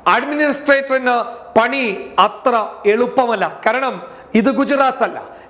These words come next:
ലക്ഷദ്വീപിന്റെ കൂടെ കേരളമുണ്ടാകും. കേരളത്തിലെ പ്രതിപക്ഷവും ഭരണകൂടവും ഒക്കെ കൃത്യമായ രീതിയിൽ ലക്ഷദ്വീപിനൊപ്പം നിൽക്കുമ്പോൾ വേറെ വഴിയില്ലാതെ ആകെ പെട്ടുകിടക്കുകയാണ്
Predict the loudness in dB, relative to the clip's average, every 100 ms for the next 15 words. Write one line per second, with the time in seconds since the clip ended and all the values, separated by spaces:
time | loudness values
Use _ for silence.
0 | 2 2 2 -2 -2 0 2 2 2 0
1 | 0 -6 -14 -10 0 2 2 0 -2 2
2 | 2 0 -8 -18 -20 0 2 2 0 0
3 | 0 0 -2 0 -2 0 0 0 -4 -10
4 | -10 2 2 4 0 2 4 2 0 0
5 | 0 -2 -6 -12 0 0 2 2 2 2
6 | 0 0 0 0 0 -2 -4 -10 -4 4
7 | 6 4 0 0 0 -2 0 2 2 0
8 | -2 0 2 2 0 -4 -2 0 2 2
9 | 0 0 0 2 2 2 0 -4 -4 0
10 | 0 0 -4 -2 -4 -2 -2 0 -2 -2
11 | 0 0 0 0 -2